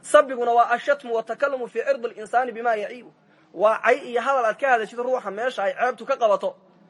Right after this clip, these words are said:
ammaantuna ay ka qabato, ceebeyntuna ay ka qabato. Wax ceebeynayana weliba aad u adeegsatid oo aad ugu hadashid. Saadaat waa jamcu saadatin. Saadatin baa lagu jamciyey saadaat.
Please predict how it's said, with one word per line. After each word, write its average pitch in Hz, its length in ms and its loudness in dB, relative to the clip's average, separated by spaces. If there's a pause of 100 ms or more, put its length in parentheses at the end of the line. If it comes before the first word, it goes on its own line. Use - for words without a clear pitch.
(160)
ammaantuna 240 460 8
ay 240 120 8
ka 269 100 -2
qabato, 254 500 0
ceebeyntuna 240 440 4
ay 220 100 4
ka - 100 -4
qabato. 185 420 0 (360)
Wax 269 200 4
ceebeynayana 262 580 4
weliba 247 280 -8
aad 226 100 0
u 247 80 0
adeegsatid 202 440 -4
oo 220 100 0
aad 196 100 2
ugu 220 120 -4
hadashid. 175 340 -4 (360)
Saadaat 254 600 2 (260)
waa 214 180 6
jamcu 269 320 -4
saadatin. 220 680 0 (100)
Saadatin 240 560 0
baa 233 220 -2 (500)
lagu 214 240 -4
jamciyey 196 300 -8
saadaat. 202 460 0